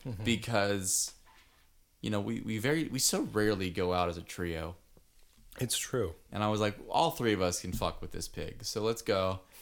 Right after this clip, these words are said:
Speaker 2: And, uh,
Speaker 1: I'm sorry.
Speaker 2: and, uh, we get there. And I, I came prepared to dance. I had my dancing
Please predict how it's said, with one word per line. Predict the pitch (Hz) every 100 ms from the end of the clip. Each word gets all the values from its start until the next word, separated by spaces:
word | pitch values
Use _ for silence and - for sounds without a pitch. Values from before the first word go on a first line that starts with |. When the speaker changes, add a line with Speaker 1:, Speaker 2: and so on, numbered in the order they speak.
| - - - -
Speaker 2:
And, | 98 98 95 92 107 101
uh, | 107 92 101
Speaker 1:
I'm | 107
sorry. | 95 87 92 165 -
Speaker 2:
and, | 101 98 95 92 92
uh, | 90 87 85 87 90 -
we | 104
get | 101 110 -
there. | 95 98
And | 82
I, | 135 190 -
I | 147 233
came | 320 208 196 165
prepared | 147 - 127 110
to | 92
dance. | 90 101 95 -
I | 127
had | 151
my | 101
dancing | 90 113 107 - 95 92